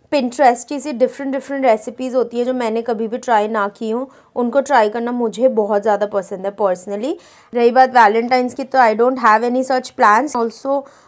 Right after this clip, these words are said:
I didn't do any valentine सीरीज this year। जैसे मैंने पिछले साल करी थी, मैं उसे लिंक कर दूँगी, वो बहुत इंटरेस्टिंग थी।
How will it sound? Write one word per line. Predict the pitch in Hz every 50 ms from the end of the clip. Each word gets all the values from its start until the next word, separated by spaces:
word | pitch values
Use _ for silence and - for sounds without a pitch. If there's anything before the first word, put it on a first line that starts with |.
| _ -
I | - 233 233
didn't | 233 226 277 277 277 226
do | 254 262 269 262 262 233
any | 233 220 226 240 247 254 254 254 - - 226 208 220
valentine | 233 214 202 214 214 226 233 233 233 226 226 226 233 233 240 247 247 240 247 _ _ _ _ _ _ -
सीरीज | - - 277 254 233 214 226 233 247 262 254 254 - - 220 202 226
this | 220 208 - 240
year। | 233 226 254 311 330
जैसे | 254 254 233 240 247
मैंने | 240 240 254
पिछले | 247 262 254 - 247 233
साल | 233 247 240 240 233
करी | 240 226 208 214 202
थी, | - 240
मैं | 240 240
उसे | 233 233 254
लिंक | 233 214 208 208 202
कर | - 214
दूँगी, | 190 175 202 196 208
वो | 220 226 262
बहुत | 226 208 233 214 190 196 196 196 196
इंटरेस्टिंग | 220 202 202 - 208 185 180 185 - - 202 202 190
थी। | - 240 269 311